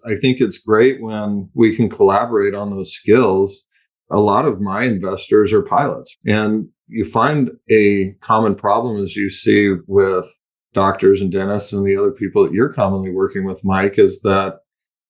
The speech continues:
they've gained a skill set, and then we feel unable or maybe really timid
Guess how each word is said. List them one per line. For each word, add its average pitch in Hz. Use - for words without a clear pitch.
they've 127
gained 127
a 113
skill 156
set, 110
and 113
then 175
we 156
feel 131
unable 117
or 104
maybe 104
really 107
timid 113